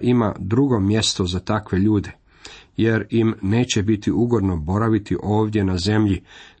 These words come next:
nimalo im se to neće dopasti. Božji način upravljanja bit će apsolutna vladavina kralja, suverenost jednog vladara. Vlast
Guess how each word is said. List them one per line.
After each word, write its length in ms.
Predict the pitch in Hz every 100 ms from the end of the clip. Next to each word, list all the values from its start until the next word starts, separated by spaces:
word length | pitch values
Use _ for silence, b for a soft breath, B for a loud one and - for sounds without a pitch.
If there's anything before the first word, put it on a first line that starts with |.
| -
nimalo 640 | 90 127 151 156 151 151 b b _
im 180 | 110 110
se 180 | -
to 180 | 95 90
neće 480 | 87 104 98 - 92 -
dopasti. 640 | 107 92 92 - - - - _ _ _ _ _ _ B B B -
Božji 460 | 87 107 139 151
način 500 | 156 151 156 - 156 -
upravljanja 880 | 120 - 113 120 135 131 117 90 - b b -
bit 160 | 117 -
će 100 | 110 -
apsolutna 920 | - 151 - - 135 123 120 - 107 95
vladavina 640 | 92 107 110 117 104 98
kralja, 560 | 98 - 98 104 131 143 B B B B
suverenost 920 | - - 123 143 147 147 160 160 - - -
jednog 540 | 95 113 117 123 92
vladara. 460 | 95 90 90 78 71 - _ B B B B -
Vlast 580 | 92 104 131 175 185